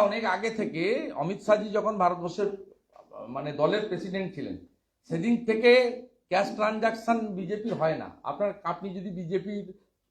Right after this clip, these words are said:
দপ্তরে বসে আছেন, এক হাজার টাকা চাঁদা দিতে চান, আপনাকে আমরা অ্যাকাউন্ট নম্বর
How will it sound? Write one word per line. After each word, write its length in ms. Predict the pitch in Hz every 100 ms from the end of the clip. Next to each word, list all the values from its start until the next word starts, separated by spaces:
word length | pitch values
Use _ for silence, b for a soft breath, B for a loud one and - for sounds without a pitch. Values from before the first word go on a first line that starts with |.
| _
দপ্তরে 440 | 117 160 160 196 202
বসে 260 | 170 - 180
আছেন, 260 | 156 165 190
এক 120 | -
হাজার 200 | 165 165
টাকা 180 | 170 175
চাঁদা 320 | 151 143 156
দিতে 260 | 160 160 135
চান, 180 | 127 120 - - _ _ _ _
আপনাকে 380 | - 147 175 190
আমরা 280 | 185 175 185 185 151 - _ _
অ্যাকাউন্ট 400 | 123 143 170 185 180
নম্বর 220 | 180 170